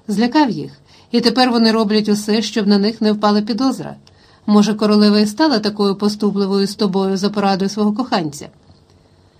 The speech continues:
Та її син вперто не хотів у це вірити. Чим він поганий для Марії?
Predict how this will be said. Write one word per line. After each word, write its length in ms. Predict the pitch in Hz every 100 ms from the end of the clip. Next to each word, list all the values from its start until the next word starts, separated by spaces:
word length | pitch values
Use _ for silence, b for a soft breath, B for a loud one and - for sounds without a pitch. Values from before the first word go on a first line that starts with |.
| b b b b _ _
Та 40 | 208
її 380 | 202 196 220 285
син 420 | - 254 254 254
вперто 520 | 247 - 226 233 247
не 100 | 226
хотів 360 | 214 208 202 196
у 40 |
це 180 | 196 196
вірити. 480 | 175 170 160 - 147 _ _ _ _ _ _ _ _
Чим 340 | - 269 269
він 180 | 240 240
поганий 420 | 220 226 233 226
для 160 | 202 220
Марії? 520 | 220 220 175 160 165